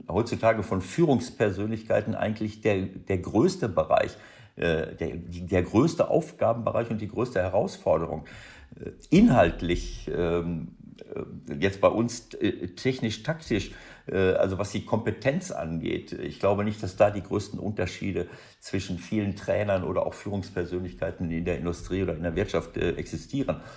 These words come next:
Aber was Menschenführung, was, äh, äh, was Teambuilding angeht, was Kommunikation angeht, was die Art und Weise angeht, mit Motivation umzugehen oder zumindest eine Atmosphäre zu schaffen,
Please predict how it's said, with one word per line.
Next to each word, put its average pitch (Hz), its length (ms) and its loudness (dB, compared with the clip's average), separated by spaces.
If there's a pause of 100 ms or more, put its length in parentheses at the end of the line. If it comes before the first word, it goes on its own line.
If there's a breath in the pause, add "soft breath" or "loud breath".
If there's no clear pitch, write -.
(120)
Aber 151 180 -2
was - 140 -4
Menschenführung, 85 840 0 (360 loud breath)
was, - 520 -4
äh, - 40 2
äh, 80 680 0
was - 200 -12
Teambuilding 113 680 4
angeht, - 440 -2
was - 200 -6
Kommunikation 95 840 2
angeht, 80 480 -2 (280 loud breath)
was - 180 -6
die - 120 2
Art 95 140 6
und 92 140 -2
Weise 98 320 4
angeht, 92 280 -2
mit 90 180 -4
Motivation 95 600 -2
umzugehen 82 640 -4
oder 80 260 -2
zumindest 101 520 -2
eine 78 220 -2
Atmosphäre 120 500 -4
zu - 120 -8
schaffen, - 300 -4